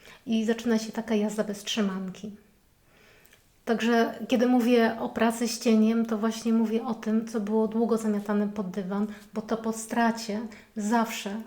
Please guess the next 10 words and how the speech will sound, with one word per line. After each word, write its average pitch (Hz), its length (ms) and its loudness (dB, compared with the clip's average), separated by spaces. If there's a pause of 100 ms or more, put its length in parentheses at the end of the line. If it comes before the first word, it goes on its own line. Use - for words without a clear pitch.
ale 240 160 -2
to 226 140 -2
zawsze, 214 460 -2
e, 220 1000 0
po 233 80 -4
prostu 226 680 -2
wybucha 233 540 2
ze 214 120 0
zdwojoną 202 520 -2
siłą. 220 480 -8